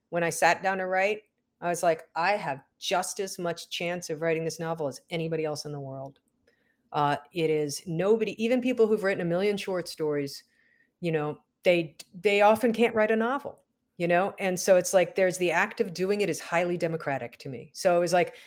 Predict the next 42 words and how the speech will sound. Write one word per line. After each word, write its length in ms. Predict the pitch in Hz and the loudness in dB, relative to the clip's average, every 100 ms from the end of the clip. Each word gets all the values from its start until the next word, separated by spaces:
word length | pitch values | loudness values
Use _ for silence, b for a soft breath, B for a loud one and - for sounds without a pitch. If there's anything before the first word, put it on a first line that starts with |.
| B B | B B
I 160 | 185 220 | 6 6
had, 220 | 220 202 | 8 6
I 100 | 190 | 6
had 100 | 190 | 2
told 220 | 214 214 | 2 0
myself 260 | 202 185 165 | 0 0 2
over 200 | 196 196 | 2 2
and 100 | 190 | 0
over, 180 | 175 156 | 2 0
"I 60 | |
have 120 | 135 | 0
just 300 | - 190 185 196 | 0 2 2 -4
as 100 | 185 | -4
much 260 | 180 - | -4 -4
chance 300 | - 175 175 | -2 -2 -2
as 100 | 156 | -2
anybody 480 | 160 165 165 160 156 | -2 0 0 0 0
else 240 | 139 135 | -2 -4
that 100 | 143 | -6
I'm 120 | 143 151 | -6 -4
gonna 160 | 147 | -4
write 200 | 143 139 | -4 -4
this 220 | 139 135 | -8 -10
novel." 380 | 131 123 123 127 _ b b b b 190 | -10 -12 -14 -18 _ b b b b -4
And 100 | 180 | -2
I 80 | 175 | 0
think 300 | 226 220 220 | 2 2 2
that 200 | 165 - | -4 -4
finishing 580 | - 170 180 - 233 247 - _ - _ _ | -4 -2 -2 -2 -4 -4 -10 _ -20 _ _
is 200 | 185 175 | -4 -4
what 320 | 165 165 170 - | -2 0 0 -2
starts 460 | - 170 160 160 | -2 0 2 0
to 120 | - | -6
make 200 | 156 147 | -6 -6
the 80 | 143 | -8
difference 460 | 131 135 - 127 - | -8 -10 -10 -12 -12
for 180 | 123 110 | -12 -10
writers, 540 | 110 - - - - _ | -10 -12 -14 -16 -16 _
whether 220 | 156 156 147 | -4 -2 -2
it's 140 | 139 | -4
short 300 | - 143 143 | -4 -4 -6
stories. 260 | - 147 | -6 -6